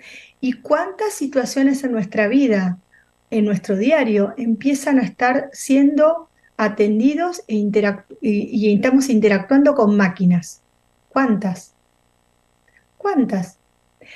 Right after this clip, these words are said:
Entonces, ¿qué pasa? Em,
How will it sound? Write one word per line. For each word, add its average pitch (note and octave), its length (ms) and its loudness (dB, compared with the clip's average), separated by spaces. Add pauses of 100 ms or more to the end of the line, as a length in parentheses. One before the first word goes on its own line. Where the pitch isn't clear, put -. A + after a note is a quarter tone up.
(240)
Entonces, D#4+ 340 -4
¿qué G4 100 -2
pasa? C4 580 -4 (460)
Em, G#3+ 1200 4